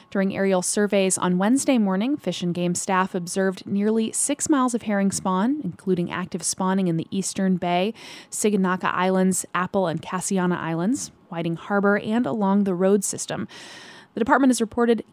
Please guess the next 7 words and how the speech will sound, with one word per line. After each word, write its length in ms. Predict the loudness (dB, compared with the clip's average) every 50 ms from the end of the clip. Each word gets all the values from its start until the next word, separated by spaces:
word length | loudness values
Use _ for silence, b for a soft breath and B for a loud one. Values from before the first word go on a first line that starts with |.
| -20 -20 -6 0
fifty 520 | 0 0 0 0 0 0 0 0 0 -2 _ -8
cumulative 580 | -2 0 2 2 2 2 2 2 2 2 0 -2 -4
miles 380 | -2 -2 0 0 0 0 -2 -4
of 100 | -6 -6
spawn 460 | -8 -6 -4 -2 -2 0 0 0 -2 -4
to 120 | -8 -10 -8
date. 340 | -8 -8 -8 -8 -10 -14